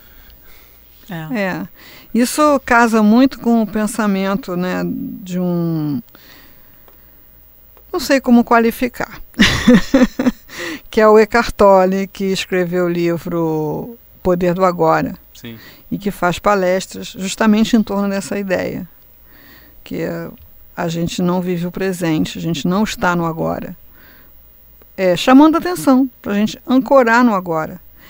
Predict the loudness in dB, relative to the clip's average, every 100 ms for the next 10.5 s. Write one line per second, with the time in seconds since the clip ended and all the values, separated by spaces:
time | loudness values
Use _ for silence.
0 | -20 -6 -2 0 2 0 0 -2 0 -2
1 | -4 -6 -4 -2 2 6 6 4 0 -2
2 | -2 0 -2 0 -2 -2 0 -2 -4 -12
3 | -16 -20 -20 _ _ _ -20 _ _ -16
4 | -8 -4 0 2 2 0 -6 -8 -8 -6
5 | -6 -2 -2 0 -2 -2 -4 4 6 6
6 | 4 -2 -8 -12 -20 -20 -20 -10 -6 -4
7 | -4 -6 -8 -8 -2 4 4 2 -4 -2
8 | -2 -6 -14 _ _ _ -2 2 4 4
9 | 4 2 2 0 2 2 4 2 0 0
10 | 2 2 0 -6